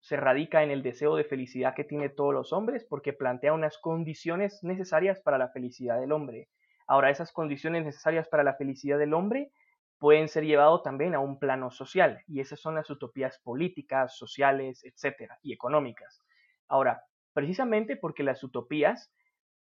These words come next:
condici-, marcan las condiciones para la felicidad del hombre, examinando las condiciones que una utopía nos plantea, podemos conocer a qué bien o cuál es la concepción de bien supremo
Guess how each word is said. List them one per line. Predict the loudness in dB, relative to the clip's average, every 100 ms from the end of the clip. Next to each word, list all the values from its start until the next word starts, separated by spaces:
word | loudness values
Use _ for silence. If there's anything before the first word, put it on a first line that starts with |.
| _ _ _
condici-, | -2 -2 -4 -8 -8 -8
marcan | 6 6 8 2 -2
las | -2
condiciones | -4 -4 -4 -4 -2 0 -2 -6 _ -20 _ _ _ 2
para | 4
la | 4 0
felicidad | -6 -8 0 0
del | 2
hombre, | -2 -4 -6 -10 _ -12
examinando | 0 2 2 0 0 2
las | 0 0
condiciones | -4 -4 -4 -4 0 2 0 -6
que | -6 -4
una | -2 0
utopía | -2 -2 -8 -2 -2 -2 -8 _ _ -6
nos | -2 -2
plantea, | 0 0 0 0 0 0 -6 _ _ _
podemos | -2 4 4 2 -2
conocer | 0 0 0 2 2 2 -2 _ _ _ _ _ _ _ _ _ _ -2
a | -2 0
qué | 2
bien | 2 2 2 2
o | 0 0 4
cuál | 6 6
es | 4
la | 0
concepción | -4 -8 -12 -4 -2 -2
de | -4
bien | -2 -2 -2
supremo | -6 -8 0 2 2 -4